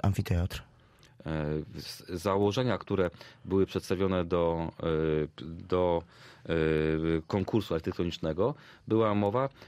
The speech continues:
Speaker 2: że w sumie nie wydamy więcej niż, e, trzydzieści milionów, e, złotych na tą przebudowę. Natomiast przede wszystkim musimy, e, dowiedzieć się, bo to jest ko-, konkurs architektoniczny, e, co komisja złożona z uznanych fachowców, e, z,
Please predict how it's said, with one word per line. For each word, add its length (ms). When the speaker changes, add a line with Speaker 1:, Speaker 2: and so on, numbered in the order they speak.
Speaker 2:
że 200
w 80
sumie 320
nie 140
wydamy 340
więcej 340
niż, 220
e, 340
trzydzieści 640
milionów, 640
e, 40
złotych 400
na 120
tą 140
przebudowę. 680
Natomiast 680
przede 200
wszystkim 360
musimy, 420
e, 120
dowiedzieć 480
się, 140
bo 100
to 80
jest 100
ko-, 100
konkurs 440
architektoniczny, 920
e, 260
co 180
komisja 540
złożona 540
z 80
uznanych 400
fachowców, 720
e, 340
z, 80